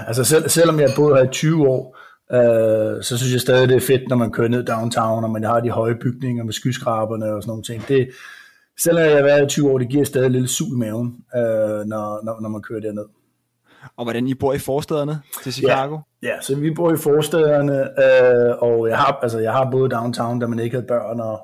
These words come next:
Speaker 1: og sådan nogle ting, men det er lidt lettere at bo ude i forstæderne, så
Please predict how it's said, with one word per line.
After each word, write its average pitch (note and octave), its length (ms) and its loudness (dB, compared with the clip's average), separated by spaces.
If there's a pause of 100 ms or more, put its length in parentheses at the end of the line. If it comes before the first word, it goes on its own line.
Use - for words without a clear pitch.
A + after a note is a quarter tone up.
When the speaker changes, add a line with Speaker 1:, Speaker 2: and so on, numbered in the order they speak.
(100)
Speaker 1:
og G2 80 -18
sådan A#2+ 80 -12
nogle A2+ 160 -8
ting, A#2+ 240 -8
men G#2+ 280 -8 (580)
det C#3+ 60 2
er C#3 40 2
lidt C3+ 180 2
lettere C3+ 280 4
at - 80 0
bo C#3 200 0
ude C3+ 100 0
i B2+ 40 -4
forstæderne, B2+ 800 0
så A#2+ 180 -2